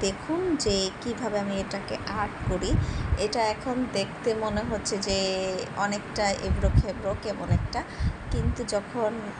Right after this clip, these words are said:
আর্ট করতে থাকবো, একজন আর্টিস্টের কাছে অসুন্দরকে সুন্দর করার জন্য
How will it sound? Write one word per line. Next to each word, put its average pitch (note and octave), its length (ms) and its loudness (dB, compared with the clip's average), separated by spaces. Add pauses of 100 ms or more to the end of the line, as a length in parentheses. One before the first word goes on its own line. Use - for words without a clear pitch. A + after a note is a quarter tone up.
(140)
আর্ট G3+ 140 2 (120)
করতে A3+ 320 -2 (160)
থাকবো, G3 380 -2 (920)
একজন G3+ 280 -2 (220)
আর্টিস্টের C4 600 -2 (120)
কাছে G#3+ 320 0 (1080)
অসুন্দরকে D4 640 0 (120)
সুন্দর B3+ 280 0 (100)
করার A3 240 0 (100)
জন্য G3 200 0